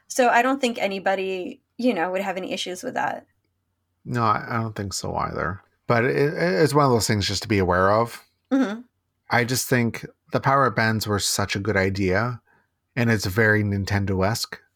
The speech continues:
Speaker 1: Yeah.
Speaker 2: which makes a lot of sense.
Speaker 1: It sounds super fun.
Speaker 2: On top of that, like, you can go around, you can collect coins from all the, all the different blocks and stuff. There is a slot machine mini game that is right out of the Super Mario games, the, the newer ones,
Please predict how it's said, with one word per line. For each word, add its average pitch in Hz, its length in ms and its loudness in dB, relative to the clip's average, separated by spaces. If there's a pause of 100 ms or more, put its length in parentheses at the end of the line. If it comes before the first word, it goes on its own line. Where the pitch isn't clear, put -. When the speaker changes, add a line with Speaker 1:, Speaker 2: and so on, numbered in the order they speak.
(580)
Speaker 1:
Yeah. 269 320 4
Speaker 2:
which 113 80 2
makes 101 160 -4
a 104 40 0
lot 98 160 2
of 95 80 -2
sense. 113 400 -2
Speaker 1:
It 311 120 0
sounds 427 200 0
super 240 300 0
fun. 196 360 -4 (200)
Speaker 2:
On 131 100 0
top 165 240 2
of 170 60 0
that, 127 160 2
like, 120 200 2 (100)
you 127 220 -6
can 135 120 -4
go 160 160 4
around, 151 400 4
you 131 100 2
can 113 140 -4
collect 147 260 -2
coins 139 380 2
from 120 120 -2
all 110 120 2
the, 113 180 4
all 101 220 0
the 101 100 -2
different 90 340 -6
blocks 127 420 2
and 123 120 -4
stuff. 117 560 0 (160)
There 113 280 2
is 107 300 0
a 95 120 0
slot 110 500 0
machine 139 800 0 (560)
mini 127 260 4
game 135 600 0 (340)
that 101 100 -4
is 101 160 -2
right 107 260 2
out 110 180 0
of 104 280 0
the 101 80 -4
Super 98 300 -4
Mario 98 380 0
games, 113 480 -2
the, 90 420 -2
the 92 140 -6
newer 98 300 -2
ones, 117 500 -2